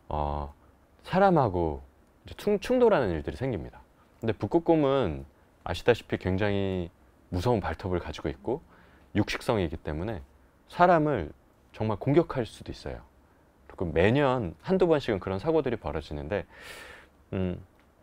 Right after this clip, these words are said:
그 사고들을 볼 때마다 좀 안타까운 게 대부분 그 사고의 끝은 북극곰 사살로 끝나거든요. 근데 사실 그런 일들이 벌어지게 된 가장 근본적인 원인은 인간이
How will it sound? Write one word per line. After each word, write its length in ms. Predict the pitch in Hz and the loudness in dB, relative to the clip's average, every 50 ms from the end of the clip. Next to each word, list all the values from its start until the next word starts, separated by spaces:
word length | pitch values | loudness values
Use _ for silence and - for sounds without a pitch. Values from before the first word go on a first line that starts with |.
| _ _ - - - _ _ _ _ | _ _ -20 -20 -20 _ _ _ _
그 100 | - 113 | -6 -4
사고들을 500 | - - 160 156 175 165 156 151 143 123 | 0 0 2 4 4 4 6 4 4 2
볼 140 | - - 90 | 2 0 0
때마다 680 | - 123 117 107 101 87 92 90 92 92 87 78 78 - - - - | 2 0 2 2 2 2 2 2 0 0 -4 -6 -8 -12 -16 -20 -12
좀 160 | - 107 98 | -6 -4 -4
안타까운 500 | 85 98 - 151 - - 127 113 104 92 | -2 -2 -2 0 2 2 2 2 0 0
게 320 | 85 85 85 82 80 76 76 - _ _ _ _ _ - - - _ _ _ | -2 -2 -2 -2 -4 -6 -10 -16 _ _ _ _ _ -20 -20 -20 _ _ _
대부분 460 | - - 110 139 143 143 147 135 113 - | 0 2 2 2 2 2 2 0 0 0
그 420 | - - 123 127 123 120 117 104 - | 2 4 4 6 6 4 4 2 -2
사고의 380 | - - 185 190 196 196 180 165 | -2 -2 0 2 4 2 2 2
끝은 400 | - 165 - - - 190 208 - - _ _ - _ - - - - - - _ _ _ _ _ - | 2 0 0 0 0 0 0 -2 -8 _ _ -20 _ -20 -20 -20 -20 -20 -20 _ _ _ _ _ -8
북극곰 380 | - 127 - 135 - - 131 123 | -6 -4 -4 -2 0 0 2 2
사살로 380 | 131 156 170 196 196 170 139 | 2 0 0 0 0 -2 -2
끝나거든요. 640 | - - 117 113 104 90 76 69 67 64 62 65 - - - - - - _ _ _ _ _ _ _ _ _ - | -4 -4 -4 -2 -4 -4 -6 -8 -10 -12 -14 -16 -16 -18 -20 -20 -20 -20 _ _ _ _ _ _ _ _ _ -6
근데 300 | - 104 110 104 87 80 - _ _ _ _ | -2 0 0 0 0 -2 -6 _ _ _ _
사실 420 | - - 156 - 175 156 131 113 - - - _ _ _ _ - | -8 -6 -2 2 2 2 2 2 -2 -8 -14 _ _ _ _ -6
그런 320 | - - 131 165 175 151 | 0 4 6 6 6 6
일들이 320 | 117 107 120 120 175 170 | 6 4 4 6 6 6
벌어지게 460 | 156 120 110 104 123 135 131 135 131 135 | 6 6 6 6 6 4 4 2 2 2
된 120 | 131 117 | 0 0
가장 380 | - - - 127 135 147 147 139 | -2 -2 0 0 0 0 0 -2
근본적인 460 | - - 113 127 139 147 151 147 123 | -2 0 0 0 0 0 -2 -2 -2
원인은 500 | 92 80 82 87 90 92 101 101 85 73 - _ - - - - - | -2 -2 -2 -2 -2 -2 -2 -4 -6 -8 -12 _ -20 -20 -18 -8 -4
인간이 720 | 110 123 143 151 170 170 160 147 123 127 127 120 90 69 | -2 0 2 2 2 2 2 0 0 0 -2 -2 -4 -6